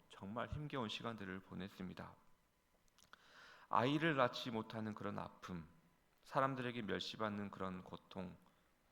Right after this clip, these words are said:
그런 상처가 그를 애워싸고 있었습니다.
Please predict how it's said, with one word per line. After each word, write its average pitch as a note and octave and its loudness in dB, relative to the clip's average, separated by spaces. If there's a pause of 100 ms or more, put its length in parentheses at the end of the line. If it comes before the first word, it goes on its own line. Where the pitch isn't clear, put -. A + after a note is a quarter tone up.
그런 G2 -4
상처가 B2 0 (440)
그를 A2+ 0
애워싸고 B2+ -2
있었습니다. F2 -10